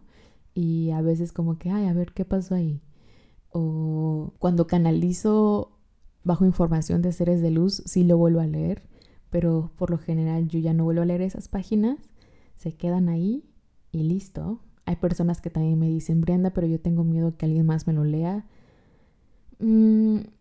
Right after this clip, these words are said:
la verdad, yo no tengo ese miedo. <laughs> Yo no tengo ese miedo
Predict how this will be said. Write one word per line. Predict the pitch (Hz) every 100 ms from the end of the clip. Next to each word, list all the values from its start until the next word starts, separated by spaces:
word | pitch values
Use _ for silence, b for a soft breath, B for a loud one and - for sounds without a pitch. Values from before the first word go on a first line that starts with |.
| _ _ _ -
la | 196 196
verdad, | 196 226
yo | 226
no | 220
tengo | 214 214
ese | 214
miedo. | 160 165 170 233 302 B B B B
<laughs> | 254 - 269 220 - 381 381 359 302 B
Yo | 190 233
no | 240 240
tengo | 233 226 226
ese | 226 196
miedo | 185 185 190